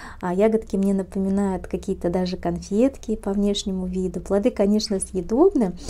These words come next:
а, но с учетом того, что это первые плоды, первые ягодки, они имеют, э, такой немного сладковатый вкус, а, и имеется все-таки небольшая смоленистая нотка.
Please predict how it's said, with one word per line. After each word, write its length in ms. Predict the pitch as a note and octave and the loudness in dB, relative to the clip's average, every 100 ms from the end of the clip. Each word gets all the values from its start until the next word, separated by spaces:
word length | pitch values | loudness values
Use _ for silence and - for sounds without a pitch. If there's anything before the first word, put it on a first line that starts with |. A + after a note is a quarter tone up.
| - A#3 A3 - | -10 -10 -10 -4
а, 300 | F3 E3+ E3+ | -2 0 0
но 300 | F3+ A3+ C4 | 4 4 4
с 240 | B3+ - | 0 -2
учетом 380 | A3 A3 A3+ G#3+ | 0 2 2 2
того, 300 | G3+ G3+ A3 | 2 2 2
что 320 | A3 - F#3 F3+ | 0 0 -2 0
это 440 | G3+ - F3 F3 F3 | -2 0 0 0 2
первые 420 | A#3 D4 B3+ A3 | 4 6 6 6
плоды, 360 | G#3 G3+ G3+ | 4 2 0
первые 440 | G3 G3+ G#3 F#3+ F3+ | 0 2 2 2 0
ягодки, 580 | F3+ A#3 A3+ A3+ G3 - - - B3+ A3 | 0 2 0 0 -2 -4 -8 -12 -12 -6
они 300 | F3+ F#3+ A3 | 0 4 6
имеют, 400 | G3+ G3+ F#3+ - | 6 4 2 0
э, 280 | E3+ E3 E3+ | -4 -2 -2
такой 300 | F3 F3+ G3 | -4 -4 0
немного 640 | F#3+ A3 A3+ A#3+ A3+ F#3+ F#3 | 4 6 6 6 4 4 0
сладковатый 720 | E3+ E3+ - F#3+ F#3+ F3 E3+ | -2 -4 -2 0 0 0 -2
вкус, 640 | - A3 B3+ D#4+ - - - - - - | 2 4 6 4 4 -2 -6 -16 -16 -10
а, 220 | - F3+ - | -4 -2 2
и 140 | A3 | 2
имеется 400 | A#3+ G#3 A3+ A3+ | 4 4 4 2
все-таки 460 | F3 - G3+ G#3+ G3+ | -4 -4 -6 -8 -4
небольшая 640 | F#3 F3+ F3+ F3 G3 G#3+ | -2 0 -2 -2 0 0
смоленистая 760 | G#3+ - F3+ F#3 G#3 - F#3 F#3 | -2 -6 -4 0 -2 -2 -2 -2
нотка. 540 | F#3 F#3+ F#3 - D#3+ | 0 -2 -2 -4 -4